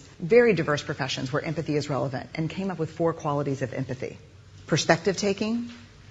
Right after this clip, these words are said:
the ability to take the perspective of another person or, or recognize their perspective as their truth. Staying out of judgment,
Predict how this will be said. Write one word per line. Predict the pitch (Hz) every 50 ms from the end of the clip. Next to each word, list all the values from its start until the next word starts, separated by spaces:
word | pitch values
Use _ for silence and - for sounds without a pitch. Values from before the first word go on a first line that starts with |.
| - - - - - - - - - -
the | - 165
ability | 156 143 151 147 156 147 151 143
to | 147
take | - 147 -
the | 156
perspective | - 151 135 - 151 147 - 156 143
of | 147 131
another | 139 143 143 139 147
person | 143 - - 147 143 - 175 180 185 190 - - -
or, | 156 147 - - -
or | 143 151
recognize | 135 143 143 - 151 143 143 139 135 135
their | - 143
perspective | 135 - 135 - - 131 - - 139 123
as | 131 120
their | - 131 131
truth. | - - - 139 170 190 - - - - - - - - -
Staying | - - - 170 165 165 160
out | - 160 160 151
of | 143
judgment, | 131 120 143 127 131 - 156 170 196 185 -